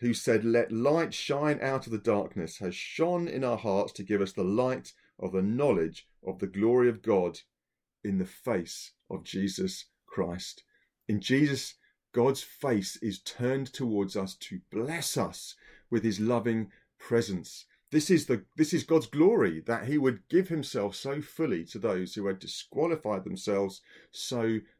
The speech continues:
terribly. And not just us, and as we read kind of further on into this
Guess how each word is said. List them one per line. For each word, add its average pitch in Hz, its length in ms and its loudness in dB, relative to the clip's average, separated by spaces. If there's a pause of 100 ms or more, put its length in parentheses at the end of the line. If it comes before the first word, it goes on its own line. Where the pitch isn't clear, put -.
terribly. 104 600 0 (260)
And 135 160 0
not 175 200 6
just 160 300 4
us, 196 260 2
and 113 120 2
as 107 120 -2
we 107 140 2
read 113 300 0 (340)
kind 107 140 -6
of 98 100 -6
further 110 240 2
on 120 80 2
into 107 180 -4
this 98 220 -4